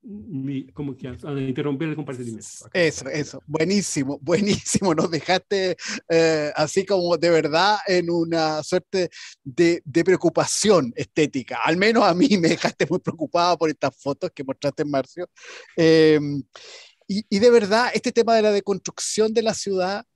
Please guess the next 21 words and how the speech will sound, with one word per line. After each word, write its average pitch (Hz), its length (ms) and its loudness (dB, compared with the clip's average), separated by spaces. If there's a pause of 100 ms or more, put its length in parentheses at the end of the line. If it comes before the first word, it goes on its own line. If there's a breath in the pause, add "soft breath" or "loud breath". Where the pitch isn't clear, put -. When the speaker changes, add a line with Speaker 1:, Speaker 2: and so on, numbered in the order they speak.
(220 soft breath)
Speaker 2:
o 196 80 0
sea, - 200 -2 (520)
la 214 140 0
pregunta 226 400 0
que 226 120 -2
se - 140 -6
surgiría, 190 600 -4
¿por 233 260 0
qué 262 120 0
es 254 60 0
necesario 240 680 0
construir 214 640 -2
la 214 180 2
memoria 233 600 0 (420)
en 220 160 4
momentos 240 520 2
de 233 60 6
deconstrucción 220 680 2
de 220 80 2
la 185 100 0
ciudad? 123 320 -6